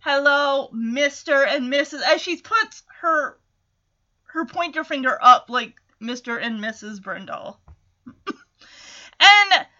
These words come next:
Bonnie immediately turns to Brandon and her husband and says, "You know, Harry was right. She is a strange little girl." I'm like, "How rude."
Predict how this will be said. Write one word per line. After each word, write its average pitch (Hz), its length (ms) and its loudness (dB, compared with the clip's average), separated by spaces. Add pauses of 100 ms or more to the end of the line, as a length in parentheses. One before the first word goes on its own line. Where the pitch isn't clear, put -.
(120)
Bonnie 523 720 6
immediately 339 760 -2
turns 370 480 -4 (120)
to 311 420 -6 (480)
Brandon 320 680 2
and 262 340 -8
her 302 220 -6
husband 277 540 -6
and 254 180 -10
says, 277 320 -8 (400)
"You 415 100 -12
know, 466 180 -6
Harry 427 480 -6
was 311 120 -14
right. 320 360 -4 (100)
She - 180 -20
is 466 280 -14
a 392 80 -8
strange 269 480 -4
little 226 280 -10
girl." 202 580 -8 (360)
I'm 508 60 -8 (120)
like, - 200 -2
"How 554 1300 2
rude." 214 460 -8